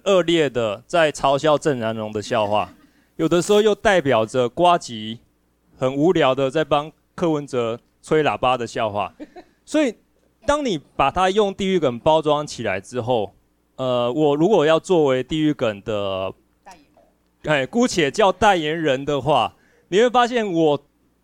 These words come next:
提出的内容，在你听来，跟在黑人棉花听来，跟在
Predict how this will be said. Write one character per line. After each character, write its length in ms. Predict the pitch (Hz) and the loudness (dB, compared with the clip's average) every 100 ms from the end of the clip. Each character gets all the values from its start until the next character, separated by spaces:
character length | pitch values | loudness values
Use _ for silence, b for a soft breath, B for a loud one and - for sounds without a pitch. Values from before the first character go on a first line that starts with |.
| _ - | _ -10
提 200 | 214 202 | -6 -6
出 280 | - 233 | -6 -4
的 220 | 196 185 165 | 0 2 2
内 280 | 240 220 | 0 0
容， 340 | 151 113 101 123 _ _ _ | 0 -2 -2 -6 _ _ _
在 220 | 240 202 | -2 -2
你 120 | 135 | -4
听 280 | 123 175 185 | -6 -6 -2
来， 260 | 143 123 135 | 0 0 -2
跟 320 | 165 160 170 | -4 -4 -4
在 380 | 190 170 147 131 _ | -2 0 0 -4 _
黑 160 | 180 175 | -6 -4
人 120 | 151 | -4
棉 180 | 147 139 | -6 -2
花 180 | 156 156 | -2 -2
听 220 | 160 151 | -6 -4
来， 260 | 117 113 - b b | -2 -4 -8 b b
跟 220 | 165 160 | -8 -8
在 320 | 170 170 156 | -2 0 0